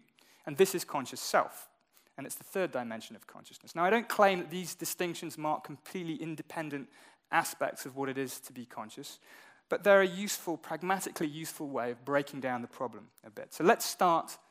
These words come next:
with conscious level. What are the fundamental brain mechanisms that underlie our ability to be conscious at all? And we can think of this, at least to a first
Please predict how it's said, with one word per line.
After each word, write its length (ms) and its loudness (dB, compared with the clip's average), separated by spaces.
with 140 -10
conscious 360 -8
level. 320 -8
What 280 0
are 100 2
the 80 -2
fundamental 680 2
brain 320 6
mechanisms 500 -4
that 180 -6
underlie 520 2
our 240 0
ability 480 -2
to 120 -12
be 140 -8
conscious 500 -10
at 180 -16
all? 260 -6
And 100 -4
we 60 -2
can 140 0
think 280 0
of 100 -2
this, 360 -8
at 80 -8
least 180 -4
to 60 -4
a 40 -4
first 480 0